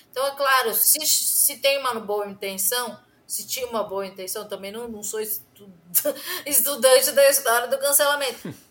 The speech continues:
A gente não vai, nunca vai saber, mas todas as pessoas, é, o cancelamento era uma coisa, tipo, no começo,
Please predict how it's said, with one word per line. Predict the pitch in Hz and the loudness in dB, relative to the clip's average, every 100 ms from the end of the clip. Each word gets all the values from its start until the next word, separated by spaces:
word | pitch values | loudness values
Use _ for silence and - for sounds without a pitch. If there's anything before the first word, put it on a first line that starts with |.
| _ | _
A | 294 | -10
gente | 311 359 | -6 -6
não | 339 | -2
vai, | 330 - 285 | 0 0 -2
nunca | 294 311 320 | -10 -4 2
vai | 330 | 4
saber, | 349 269 294 | 4 4 2
mas | 285 269 - | 4 0 0
todas | - 294 330 320 | 6 6 6 2
as | 302 302 | -2 -2
pessoas, | 269 269 - 233 254 254 233 - | 0 0 0 0 0 -2 -4 -10
é, | 196 196 196 190 190 185 _ _ _ _ _ _ _ _ | -6 -4 -4 -8 -10 -14 _ _ _ _ _ _ _ _
o | - 220 | -10 -4
cancelamento | 269 254 277 269 262 269 330 | 2 4 4 4 2 0 0
era | 349 | -2
uma | |
coisa, | 381 392 | -2 -2
tipo, | - 330 | -4 -6
no | 320 | -4
começo, | 339 302 269 302 - | -2 4 6 8 6